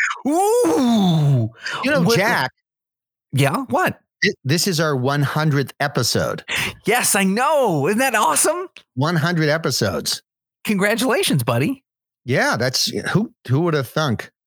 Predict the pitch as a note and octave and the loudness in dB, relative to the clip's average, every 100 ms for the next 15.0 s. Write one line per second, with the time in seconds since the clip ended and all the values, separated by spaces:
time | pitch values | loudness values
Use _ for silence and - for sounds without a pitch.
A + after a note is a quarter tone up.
0 | _ D#3+ F#3 F#3+ A3 F#3+ G3+ G#3 G#3 F#3 | _ 0 0 0 -2 -2 0 0 2 2
1 | A3+ G#3+ A#3 A3+ - A3+ F4 E4 A2+ G#2 | 2 2 2 0 -2 -2 0 0 0 -2
2 | - G#2+ G2+ G2 F#2 - G#2 D#3 D#3+ - | 0 0 0 0 0 2 4 4 2 -2
3 | - _ - C#3 B2+ - D3 B2+ C3 B2 | -8 _ -4 0 0 0 0 2 2 0
4 | C#3+ C3+ A#2 - - A2 A2 G2+ - C#3+ | 0 -2 -2 -8 -8 -2 0 2 2 2
5 | B2+ B2+ A2+ C#3 C#3 C#3 C3+ - - A#2+ | 2 2 0 0 0 0 -2 -6 -4 -2
6 | A2+ A#2+ B2+ A#2+ A2 A#2 C3+ B2+ D3+ C3+ | -2 0 0 0 0 0 2 0 0 2
7 | A2+ G#2 - - _ _ _ _ - G#2+ | 0 -2 -8 -20 _ _ _ _ -4 0
8 | G#2+ A2 G#2+ G2 F2 - - - E3 F#3+ | 0 0 2 2 0 -4 -16 -6 -2 0
9 | F3+ D#3+ F#3+ - B2 C#3+ C3+ C#3 D3 C3 | 2 2 4 2 0 -2 -2 -2 0 0
10 | A2 F#2 C#2 C2 - _ _ _ _ - | 0 -2 -4 -8 -14 _ _ _ _ -20
11 | - - - _ _ A#2+ C3+ C#3 A#2+ C3 | -16 -16 -18 _ _ -4 0 0 0 0
12 | B2+ - E3 C3 C3 - A#2+ A2+ G#2+ F#2+ | 0 0 0 2 2 2 2 4 2 0
13 | F#2 - - - G#2+ B2 A#2+ A#2 C3 G#2+ | -2 -4 -8 -4 -2 2 2 2 2 0
14 | A#2 - G#2 - - A#2 G#2 G#2 - - | 0 0 -2 -2 -2 -2 0 -2 -2 -4